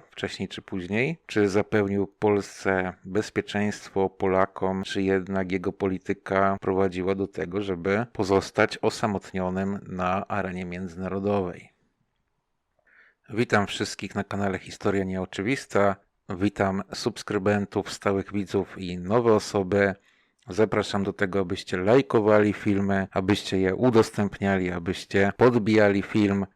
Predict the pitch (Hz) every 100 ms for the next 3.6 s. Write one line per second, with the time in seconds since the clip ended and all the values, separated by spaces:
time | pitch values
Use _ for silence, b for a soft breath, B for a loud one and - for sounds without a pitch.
0 | _ - 98 117 - 104 - 98 95 98
1 | - 95 95 - - - - 90 87 -
2 | 104 110 101 95 92 - 92 - - -
3 | - - 104 - - -